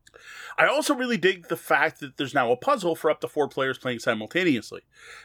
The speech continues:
Though I gotta say, whoever is, has done that research, played with the dice most, who knows which sides fit together just at a glance, is gonna win. So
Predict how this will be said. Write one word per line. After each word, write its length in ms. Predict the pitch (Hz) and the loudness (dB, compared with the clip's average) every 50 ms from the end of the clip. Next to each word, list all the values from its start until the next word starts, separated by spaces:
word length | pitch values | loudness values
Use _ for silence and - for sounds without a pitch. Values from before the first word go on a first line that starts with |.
| _ _ | _ _
Though 140 | 165 160 | 2 4
I 80 | 165 175 | 4 4
gotta 240 | 139 170 190 202 196 | 6 4 4 4 2
say, 480 | - - 156 139 156 202 240 240 220 - _ _ _ _ _ _ _ _ - 165 | 0 2 2 4 4 2 0 -4 -10 -18 _ _ _ _ _ _ _ _ -12 -8
whoever 560 | 156 160 190 202 202 233 220 226 233 220 - | -4 -2 -2 0 0 0 0 2 0 0 2
is, 220 | - 160 135 131 123 - _ _ _ _ _ - | 0 0 0 -2 -6 -16 _ _ _ _ _ -6
has 280 | 135 151 156 131 110 - _ _ | -2 -2 -2 -2 -4 -10 _ _
done 280 | - 135 139 156 160 151 | 0 0 0 0 0 2
that 280 | 147 139 131 123 - _ - 120 | 2 2 2 2 -2 _ -16 -16
research, 420 | 123 131 139 131 - 139 131 110 - | -14 -12 -10 -4 -2 -2 -2 -2 -2
played 220 | - - 143 131 127 | -2 -2 -2 -2 -2
with 100 | 139 139 | -6 -8
the 60 | 123 | -2
dice 280 | 113 131 131 123 127 | 0 0 0 0 -4
most, 360 | - 123 110 123 135 - - - - - - - - - | -4 -4 -4 -4 -6 -8 -14 -20 -20 -20 -20 -20 -16 -12
who 160 | - 147 135 | -8 -6 -2
knows 420 | 127 127 131 135 147 156 165 160 - | 2 2 4 4 4 2 -2 -2 -2
which 180 | 147 156 - | -4 -4 -2
sides 300 | - 156 147 156 156 135 | 0 2 2 2 0 -2
fit 200 | - - 156 - | -4 -4 -4 -4
together 320 | - 143 139 147 147 156 143 | -2 0 0 2 2 0 -2
just 260 | 123 131 123 - - | -2 -6 -10 -6 -2
at 220 | 135 131 127 123 120 | 0 2 2 2 0
a 60 | 123 | -4
glance, 400 | 117 110 113 117 135 156 160 - | -6 -4 -2 -2 -2 -2 -4 -6
is 140 | - 139 113 | -12 -6 -2
gonna 180 | 151 151 135 | 0 0 0
win. 200 | 113 117 107 87 - _ _ _ - - - - _ | 0 -2 -4 -6 -10 _ _ _ -20 -20 -20 -20 _
So 460 | - - 147 135 139 139 139 131 | -2 0 2 2 2 0 -2 -6